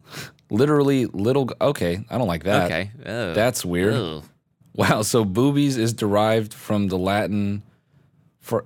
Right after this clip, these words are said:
Speaker 1: word for little girl?
Speaker 2: Ugh.
Speaker 1: I'm never using that word again.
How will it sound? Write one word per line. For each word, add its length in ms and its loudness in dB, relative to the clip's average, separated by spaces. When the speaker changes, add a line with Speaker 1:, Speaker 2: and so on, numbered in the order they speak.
Speaker 1:
word 420 2
for 380 -2
little 340 -2
girl? 480 -2
Speaker 2:
Ugh. 480 -8
Speaker 1:
I'm 180 0
never 200 0
using 260 2
that 140 0
word 180 2
again. 440 -2